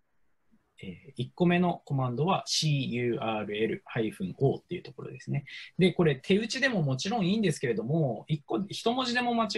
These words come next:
っちゃうとうまく動かないので、もうこういうのはコピペをしていただくことをお勧めします。よいしょ。では、やってみます。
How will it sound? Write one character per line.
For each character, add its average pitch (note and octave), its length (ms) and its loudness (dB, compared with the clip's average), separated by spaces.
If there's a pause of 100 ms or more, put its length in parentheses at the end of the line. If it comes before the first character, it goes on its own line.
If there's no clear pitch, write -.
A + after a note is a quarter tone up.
(100)
っ A3+ 100 0
ち D3+ 100 -4
ゃ - 20 0
う A2+ 80 -6
と G#2+ 80 -6
う G2+ 80 -4
ま D#3 180 -2
く G#2 140 -8
動 B2 140 -4
か G3 120 -2
な E3+ 140 4
い G2+ 80 -2
の F#2 100 -6
で、 A2+ 220 -2
も G#2+ 160 -6
う - 100 -16
こ C3 100 0
う D#3 80 4
い F3+ 40 2
う - 20 2
の C3 100 2
は G2+ 100 -8
コ - 140 -10
ピ - 200 -18
ペ C#3+ 100 4
を D3 100 4
し - 120 -2
て D#3+ 100 0
い D3+ 80 -4
た E3 100 -2
だ E3+ 120 0
く - 100 -18
こ G3+ 140 -4
と G3+ 100 -2
を - 140 2
お - 20 -6
勧 - 320 -10
め G#2+ 100 -6
し - 140 -6
ま B2+ 140 0
す。 - 240 -8 (1600)
よ E3 80 -4 (160)
い C#3 60 -10
し - 140 -8
ょ。 - 60 -8 (580)
で F#3 80 4
は、 - 260 0
や - 100 -12
っ - 60 -20
て B2+ 100 -2
み A#2 140 4
ま A#2+ 160 4
す。 - 640 -6